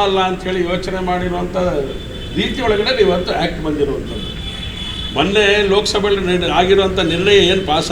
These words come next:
ಆಗಿದೆ, ಬಿಲ್ ಏನು ಪಾಸ್ ಆಗಿದೆ, ವಕ್ಫಿಗೆ ಅಮೆಂಡ್ಮೆಂಟ್ ತರುವಂಥ, ಬದಲಾವಣೆ ಮಾಡಲಿಕ್ಕೆ ಅವಕಾಶ ಇರುವಂಥ ಸಂಗತಿಗಳನ್ನ ಏನು ಮಾಡಿದ್ದಾರೆ, ಅದರ ಪರಿಣಾಮನೇ, ಆ ಬಿಲ್ ಬಂದಿರೋ ಪರಿಣಾಮನೇ ಇಷ್ಟೆಲ್ಲ ದಾಗಿ ಕೊಳ್ಳೆ ಹೊಡಿತಾ ಇದ್ರು,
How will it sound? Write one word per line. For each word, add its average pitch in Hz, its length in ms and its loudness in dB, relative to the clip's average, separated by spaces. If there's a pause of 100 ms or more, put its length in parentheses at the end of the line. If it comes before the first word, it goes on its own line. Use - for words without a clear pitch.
ಆಗಿದೆ, 123 320 -4 (1040)
ಬಿಲ್ 220 300 2
ಏನು 214 220 0
ಪಾಸ್ 165 260 -8
ಆಗಿದೆ, 135 260 -10 (680)
ವಕ್ಫಿಗೆ 220 480 -6
ಅಮೆಂಡ್ಮೆಂಟ್ 202 520 0
ತರುವಂಥ, 185 340 0 (100)
ಬದಲಾವಣೆ 185 440 2
ಮಾಡಲಿಕ್ಕೆ 180 300 0
ಅವಕಾಶ 175 260 0 (100)
ಇರುವಂಥ 175 220 -2 (100)
ಸಂಗತಿಗಳನ್ನ 170 540 -2 (340)
ಏನು 180 180 2
ಮಾಡಿದ್ದಾರೆ, - 480 2 (600)
ಅದರ 175 160 2 (140)
ಪರಿಣಾಮನೇ, 254 600 4 (800)
ಆ 143 60 2 (100)
ಬಿಲ್ 220 220 2
ಬಂದಿರೋ 247 260 -2 (100)
ಪರಿಣಾಮನೇ 262 480 2 (100)
ಇಷ್ಟೆಲ್ಲ 262 360 0 (140)
ದಾಗಿ 208 260 2 (680)
ಕೊಳ್ಳೆ 190 240 2
ಹೊಡಿತಾ 190 280 2 (100)
ಇದ್ರು, 156 280 -2